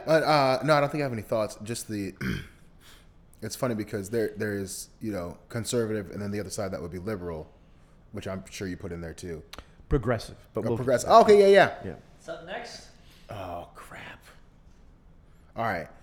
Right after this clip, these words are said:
Speaker 1: Well, yeah, so conservative, liberal, or conservative, progressive.
Speaker 2: Progressive, yeah.
Speaker 1: And, um,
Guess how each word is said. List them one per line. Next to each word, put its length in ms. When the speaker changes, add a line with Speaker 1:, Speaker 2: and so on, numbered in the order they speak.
Speaker 1:
Well, 200
yeah, 300
so 280
conservative, 680
liberal, 520
or 120
conservative, 520
progressive. 460
Speaker 2:
Progressive, 440
yeah. 160
Speaker 1:
And, 440
um, 500